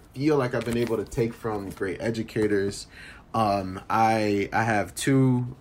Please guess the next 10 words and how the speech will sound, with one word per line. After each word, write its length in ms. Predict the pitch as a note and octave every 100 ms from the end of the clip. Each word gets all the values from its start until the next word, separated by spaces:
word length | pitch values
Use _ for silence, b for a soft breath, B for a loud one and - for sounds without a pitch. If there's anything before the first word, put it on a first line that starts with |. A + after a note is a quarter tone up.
| -
um, 540 | F2 E2+ E2 D#2+ D#2 - - - - - - - - - -
uh, 220 | F2 E2
master's 440 | F#2 G#2+ B2+ B2 A2+
degrees, 540 | A2 A#2+ A#2 A2+ - B B B B B B -
uh, 320 | E2 E2 E2
one 260 | F#2+ A#2+ B2
from 340 | B2 A2 G#2+
Loyola 340 | G2 G#2 G#2 F#2+
University 520 | F#2+ F#2 G2 - -
Chicago 640 | - - A2 G#2 G#2 G2